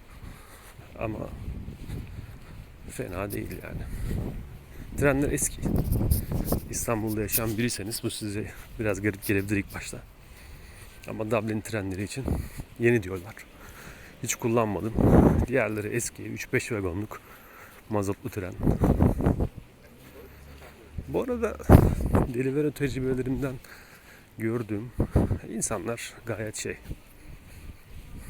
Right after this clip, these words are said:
kibar, İrlandalı insanlar ve anlayışlılar trafikte. Trafikte İstanbul gibi, şimdi İstanbul'da motor kullanan birisi olduğum için sizi sıkıştıran yok, eden yok. Bisikletle bile gitseniz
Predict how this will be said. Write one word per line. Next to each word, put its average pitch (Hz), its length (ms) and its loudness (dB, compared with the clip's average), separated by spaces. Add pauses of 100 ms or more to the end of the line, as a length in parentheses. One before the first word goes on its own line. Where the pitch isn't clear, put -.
(520)
kibar, - 400 -6 (1160)
İrlandalı 90 440 -4
insanlar 92 500 -8 (600)
ve 156 100 -2
anlayışlılar 127 760 -2
trafikte. - 540 -4 (760)
Trafikte 131 440 0
İstanbul 143 460 0
gibi, 127 280 -2 (380)
şimdi 107 220 -6
İstanbul'da 131 520 -2
motor 131 280 0
kullanan 123 440 -2
birisi - 240 0
olduğum 143 320 2
için 151 220 -6 (760)
sizi 180 200 -2
sıkıştıran - 520 4
yok, 165 220 6
eden 143 220 6
yok. 107 260 -2
Bisikletle 165 560 4
bile 135 100 2
gitseniz - 560 2